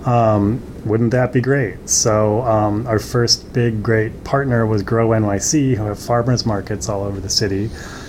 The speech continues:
And we still do a few concerts a month with them, and that's always fun. Um, and we have worked with the Brooklyn Museum, um, and we have new partnerships that are very exciting. Um,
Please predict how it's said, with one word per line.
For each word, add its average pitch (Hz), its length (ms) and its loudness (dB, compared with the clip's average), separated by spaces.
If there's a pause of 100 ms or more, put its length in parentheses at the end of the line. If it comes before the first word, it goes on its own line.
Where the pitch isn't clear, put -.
(180)
And 104 360 2
we 104 80 2
still 110 260 0
do 113 180 2
a 104 60 0
few 107 480 0
concerts 107 400 -2
a 110 40 2
month 104 300 0
with 107 160 -4
them, 107 280 -2
and 104 100 -2
that's 101 160 -4
always 107 260 -2
fun. 98 520 -4
Um, 95 400 -6 (760)
and 107 240 -2
we 113 140 -2
have 104 1000 0
worked 107 340 -2
with - 220 -4
the 104 100 -2
Brooklyn 107 440 -2
Museum, 139 920 0 (120)
um, 98 760 0 (580)
and 110 200 2
we 107 80 0
have 110 300 -2
new 127 300 0
partnerships 123 720 -2
that 113 80 0
are 113 60 0
very 160 220 0
exciting. 139 520 0
Um, 113 400 -2